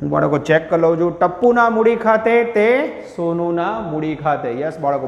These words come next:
પરફેક્ટ વે ઉપર દેખાય છે. ખતવણી કરીશું આની રોકડ ખાતામાં ઉધાર બાજુ. પહેલી આમ નોંધની ખતવણી પાઘડીના પ્રીમિયમ ખાતે પંદર હજાર. બીજી આમ નોંધ બંને ભાગીદારના મૂડી ખાતામાં જમા બાજુ, વિરુદ્ધનું નામ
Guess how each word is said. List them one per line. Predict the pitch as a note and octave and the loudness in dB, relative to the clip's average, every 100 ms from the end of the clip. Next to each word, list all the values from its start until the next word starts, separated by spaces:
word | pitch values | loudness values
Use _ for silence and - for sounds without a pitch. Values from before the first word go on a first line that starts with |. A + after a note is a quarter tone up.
| B2 | -4
પરફેક્ટ | F3+ - D#3+ D#3 | -4 -2 -4 -2
વે | |
ઉપર | D#3 D#3 | -2 -2
દેખાય | C#3 C#3 D#3 | -4 -2 -4
છે. | F3 F#3 F#3+ - - - - | -2 -4 -6 -14 -20 -20 -10
ખતવણી | - D#3 F3 F3 | -2 2 2 2
કરીશું | E3+ E3+ F3 F#3 | 0 0 0 0
આની | F3 G#3 G3 C3+ | 0 0 -4 -2
રોકડ | D#3+ - F#3+ F#3 | -2 0 0 2
ખાતામાં | E3+ F3+ F3+ F3 D#3 | 2 -2 -2 -4 0
ઉધાર | D3 E3 | 2 2
બાજુ. | E3+ F3 F#3 G3+ - - | 0 -2 -2 -4 -6 -10
પહેલી | D3+ D3+ E3+ | -6 -4 -4
આમ | E3 | -6
નોંધની | E3 E3+ E3+ | -6 -4 -4
ખતવણી | E3+ D#3+ E3+ F3 G#3 F3+ - - - - - - - - - - - | -4 -6 -4 -4 -4 -6 -14 -18 -20 -20 -20 -20 -20 -20 -20 -20 -12
પાઘડીના | C#3+ C#3 C3+ C#3+ D3 D3 E3+ D#3 D3 D3 - - - - - | -6 -4 -2 -2 -2 -2 -2 -2 -4 -8 -12 -18 -20 -20 -8
પ્રીમિયમ | C3 C#3 C#3 D3+ D#3+ | -2 0 0 -2 -4
ખાતે | E3 D3+ D#3 F#3+ A3 - - - - - - - - | -4 -6 -4 -6 -6 -12 -18 -20 -20 -20 -20 -20 -14
પંદર | C3 C3+ D#3+ D#3 | -4 -2 0 -2
હજાર. | D3+ D#3+ F3 F3 - | -2 0 0 -2 -4
બીજી | D3 D#3 F3 | -2 2 4
આમ | E3+ | 4
નોંધ | F3 F3+ G3 - - - B2+ - D3+ | 2 2 0 -6 -12 -16 -18 -12 -4
બંને | D3 E3 F3+ | -2 0 0
ભાગીદારના | E3 E3 E3+ E3 E3 D#3+ | 0 0 -2 -2 -2 -2
મૂડી | D3 D3+ E3 | 0 0 0
ખાતામાં | - D3+ D3 D#3+ D#3 D3+ D#3 F3 | -2 -6 -4 -4 -2 -2 -2 -2
જમા | E3+ E3 E3+ | -2 -2 -2
બાજુ, | E3 E3+ E3 F3+ | -2 -2 2 2
વિરુદ્ધનું | F3 D3 D3+ D3 D3+ | 2 0 -2 -2 -2
નામ | D3+ D#3 F3 G#3+ | -2 -2 -4 -6